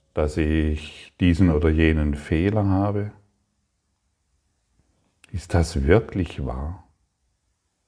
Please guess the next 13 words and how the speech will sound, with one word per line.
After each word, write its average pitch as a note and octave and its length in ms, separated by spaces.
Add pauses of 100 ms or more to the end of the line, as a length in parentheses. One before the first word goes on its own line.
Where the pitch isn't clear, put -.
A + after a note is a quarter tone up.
(880)
Kann G#2+ 300
das B2 180
überhaupt E2 640
wahr C2+ 260
sein? G#2 520 (4000)
Was D2+ 200
wäre, F2+ 520 (400)
wenn F#2 120
du F2 160
wirklich C3 380
feststellen E2+ 640
würdest, F2 460
dass - 240